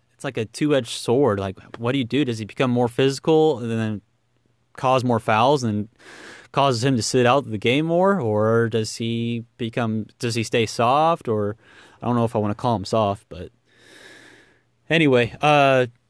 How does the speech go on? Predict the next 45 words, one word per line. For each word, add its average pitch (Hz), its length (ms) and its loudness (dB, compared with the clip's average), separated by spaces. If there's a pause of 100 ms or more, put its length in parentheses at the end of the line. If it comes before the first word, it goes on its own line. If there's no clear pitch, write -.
(180)
a 160 140 -2
quote 170 260 0
I 147 160 -2
have 147 240 2
from 123 160 -2
Dorian 135 240 2
Finney-Smith 131 800 -2
talking 131 300 -2
about 120 420 0 (220)
their 113 180 4
season 123 320 0
so 123 180 2
far. 127 360 2
He 113 80 -10
says 160 240 0
that 147 120 -2
they 113 120 -2
feel 139 260 4
good 117 320 4 (1400)
and 123 300 2
that 110 80 0
they're, 113 400 4 (300)
they're 135 240 4
just 117 200 -4
two 180 160 4
plays 156 300 4
away 117 240 4
from 117 180 -2
being 110 200 0
five 113 280 0
and 98 100 -2
oh, 117 260 0
and 95 260 -10
that's 104 220 -6
what 110 80 -2
we've 110 100 -2
been 104 100 -8
talking 107 280 -4
about. 104 220 -2
That's 107 100 -10
what 92 100 -4
everyone's 110 380 2
been 95 100 -12
talking 98 300 -4
about. 98 340 -10